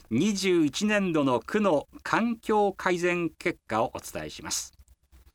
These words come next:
アイエスオー一万四千一を推進しています。区では、一事業者として率先して環境改善に取り組むため、アイエスオー一万四千一の認証を取得し、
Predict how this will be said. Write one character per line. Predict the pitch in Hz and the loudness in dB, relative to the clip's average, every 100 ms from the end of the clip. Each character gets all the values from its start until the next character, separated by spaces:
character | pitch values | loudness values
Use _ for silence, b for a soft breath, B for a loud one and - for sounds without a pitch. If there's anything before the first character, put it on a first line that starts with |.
| _ _ _ _ - | _ _ _ _ -2
ア | 127 | 0
イ | 190 | 0
エ | 190 | -2
ス | - 190 | 0 0
オ | 151 117 | 2 2
ー | |
一 | 113 240 | 0 0
万 | 240 240 | 0 0
四 | 185 190 | 0 -2
千 | 190 196 180 | 0 -2 0
一 | 156 220 | -2 0
を | 135 | -2
推 | 98 - | -2 -4
進 | 120 - 113 | -6 -2 -4
し | - | -4
て | - | -6
い | 85 | -8
ま | 78 | -6
す。 | 85 - - _ _ _ _ _ - - | -6 -8 -12 _ _ _ _ _ -14 -4
区 | 170 | 0
で | 151 | 2
は、 | 120 127 - - - | 2 2 -4 -18 -4
一 | 135 - 226 | -4 0 -2
事 | 208 226 | 0 0
業 | 226 208 | 2 2
者 | - 143 | 0 -2
と | 131 | -4
し | - | -4
て | 101 | -4
率 | 110 151 | -2 -4
先 | - - 220 | -4 -2 -2
し | 202 | -2
て | - 170 - - | 0 0 -2 -8
環 | - 185 | -2 -2
境 | - 185 | 0 0
改 | 165 170 | 0 0
善 | 139 117 | 0 0
に | 104 | 0
取 | 131 143 | -2 -2
り | |
組 | 151 127 | -2 -4
む | |
た | - 101 | -2 -2
め、 | 104 - B B | -2 -4 B B
ア | 120 | 0
イ | 143 | 2
エ | 143 | 0
ス | 135 151 | -2 -2
オ | 127 101 | 0 0
ー | |
一 | 101 - | -2 -4
万 | 214 214 180 | 0 0 0
四 | 160 170 | 0 -2
千 | - 160 143 | -2 0 0
一 | 123 - | -2 -2
の | 170 127 | 2 0
認 | 117 131 139 | 2 0 0
証 | 147 131 | 0 0
を | |
取 | 123 | 0
得 | - 123 - | -2 -4 -4
し、 | - 120 | -6 -6